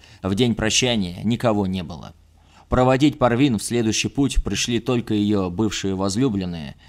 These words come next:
Дэнни Дензонгпа, Кабир Беди и Махеш Бхат, а также режиссёр Джонни Бакши,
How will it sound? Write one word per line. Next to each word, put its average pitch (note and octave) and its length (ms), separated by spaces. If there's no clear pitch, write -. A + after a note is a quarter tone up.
Дэнни A2 320
Дензонгпа, G#2+ 800
Кабир G#2 340
Беди A2+ 380
и A2+ 440
Махеш G2 520
Бхат, - 380
а D3+ 200
также A#2 340
режиссёр A#2+ 600
Джонни G2+ 320
Бакши, B2+ 540